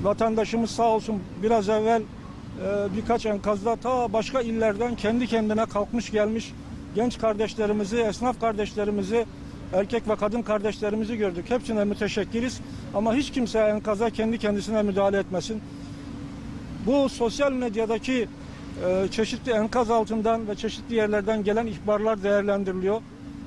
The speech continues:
WhatsApp, WhatsApp'ta ve normal telefonlarda afad'ın ihbar hatları var. Doğrudan valiliklerimize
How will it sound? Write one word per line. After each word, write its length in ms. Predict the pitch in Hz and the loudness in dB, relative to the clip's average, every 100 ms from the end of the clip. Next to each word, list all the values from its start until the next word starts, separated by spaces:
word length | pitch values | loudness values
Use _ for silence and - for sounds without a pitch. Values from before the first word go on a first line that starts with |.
| - | -4
WhatsApp, 440 | 165 185 - 226 | 0 0 2 0
WhatsApp'ta 880 | 208 202 196 226 226 202 - 233 233 | 0 0 0 0 0 -2 0 2 2
ve 200 | 220 214 | 2 0
normal 280 | 196 208 240 | 0 0 0
telefonlarda 800 | 208 208 180 196 196 190 202 226 | 2 2 2 2 2 2 2 2
afad'ın 340 | 196 190 196 208 | 0 -2 -2 -2
ihbar 300 | 165 226 190 | -2 0 0
hatları 400 | 185 208 175 165 | -2 -2 0 0
var. 160 | 208 - - - - - - | -2 -4 -14 -14 -14 -12 0
Doğrudan 520 | 233 277 254 247 240 | 4 4 4 0 2
valiliklerimize 920 | 214 220 220 226 220 220 220 202 254 | 2 2 0 -2 0 0 0 0 0